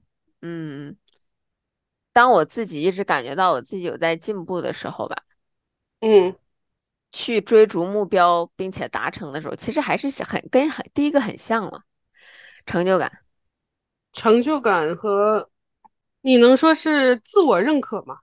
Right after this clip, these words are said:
Speaker 2: 就是自信、自我认可会让你同时获得快乐。
Speaker 1: 哎，有点这个感觉。你比如说像我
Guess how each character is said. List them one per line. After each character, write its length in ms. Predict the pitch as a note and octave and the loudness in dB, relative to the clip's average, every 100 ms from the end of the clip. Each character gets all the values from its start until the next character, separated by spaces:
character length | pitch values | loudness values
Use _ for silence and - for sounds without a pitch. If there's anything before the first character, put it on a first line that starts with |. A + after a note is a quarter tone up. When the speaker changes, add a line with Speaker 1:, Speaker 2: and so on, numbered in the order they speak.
| _ | _
Speaker 2:
就 80 | _ | _
是 120 | G#3 G#3 | -14 -14
自 220 | C#4 C4 | -10 -10
信、 400 | B3 C#4+ A3+ G3 | -2 2 2 2
自 120 | - | 0
我 160 | C#4+ F#3 | 0 2
认 220 | B3+ C#4 | 2 0
可 260 | G#3 F#3+ - | -2 -6 -8
会 160 | G3 | 0
让 200 | G3+ G3 | 2 2
你 100 | F3 | 0
同 180 | D3 F3+ | -6 -12
时 140 | F3+ F#3 | -14 -12
获 180 | G3 | -8
得 120 | D#3+ C#3 | -8 -10
快 220 | - D3 | -14 -16
乐。 100 | - _ _ _ _ _ | -18 _ _ _ _ _
Speaker 1:
哎， 200 | E3+ D#3+ | -2 -2
有 240 | B2+ D3+ F#3 | 0 0 2
点 200 | F#3 B2+ | 0 -2
这 100 | C#3+ | -6
个 100 | - | -4
感 180 | - | -6
觉。 100 | - - | -6 -10
你 60 | A3 | -8
比 140 | G#3 | -4
如 100 | E3 | -4
说 220 | F#3 G#3+ | -2 -4
像 280 | D4+ A#3 G3+ | 0 -2 -2
我 240 | D#3+ C3 | -4 -4